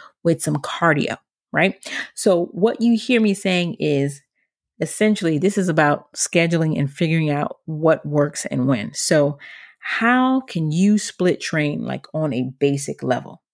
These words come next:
Let's just say you're, um, somewhat semi-beginner. I don't wanna say very beginner because very beginner, you should definitely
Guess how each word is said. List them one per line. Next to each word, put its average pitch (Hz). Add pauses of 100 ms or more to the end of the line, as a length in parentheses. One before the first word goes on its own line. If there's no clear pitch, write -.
(100)
Let's 160
just -
say 160 (1080)
you're, 151 (640)
um, 147
somewhat 226
semi-beginner. 247
I 208
don't 226
wanna 220
say 190
very 175
beginner 190
because 160
very 190
beginner, 180
you 160
should 143
definitely 165